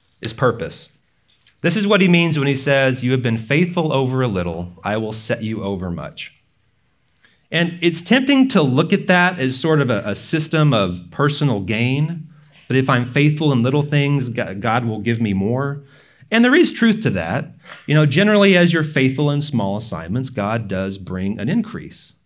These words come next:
right? Life works that way because that's how God wired reality.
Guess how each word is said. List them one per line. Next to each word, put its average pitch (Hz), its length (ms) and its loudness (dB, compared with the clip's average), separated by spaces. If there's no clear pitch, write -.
right? 117 200 -6
Life 107 360 -2
works 104 300 -6
that 95 200 -6
way 82 300 -8
because 87 540 -10
that's 87 240 -8
how 90 320 -8
God 80 240 -12
wired 76 340 -10
reality. 92 540 -8